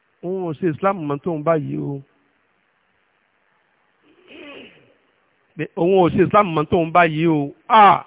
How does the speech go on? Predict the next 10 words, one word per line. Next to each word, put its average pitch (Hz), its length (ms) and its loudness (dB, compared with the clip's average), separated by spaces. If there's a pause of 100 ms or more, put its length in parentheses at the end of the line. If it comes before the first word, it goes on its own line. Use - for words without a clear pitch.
(400)
gbólóhùn 254 380 8
tó 254 100 2 (120)
wí 247 220 0
yẹn, 226 440 4 (2250)
tó 180 40 2
o 170 80 2
bá 175 120 2
fẹ́ 180 160 -2
padà 151 320 0
kírun 165 360 -4